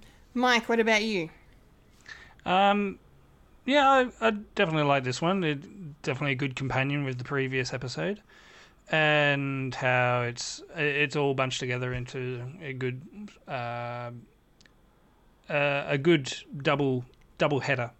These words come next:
Speaker 2: of an episode, 'cause it sort of deals with, um,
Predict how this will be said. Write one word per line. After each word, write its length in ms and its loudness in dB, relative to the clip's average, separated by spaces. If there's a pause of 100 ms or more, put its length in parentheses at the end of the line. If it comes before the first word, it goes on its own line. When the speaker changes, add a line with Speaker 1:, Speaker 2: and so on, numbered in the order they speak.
(120)
Speaker 2:
of 120 -10
an 80 -6
episode, 440 -10 (560)
'cause 200 -4
it 80 -6
sort 220 -2
of 100 -4 (280)
deals 380 -2
with, 300 -4
um, 480 -4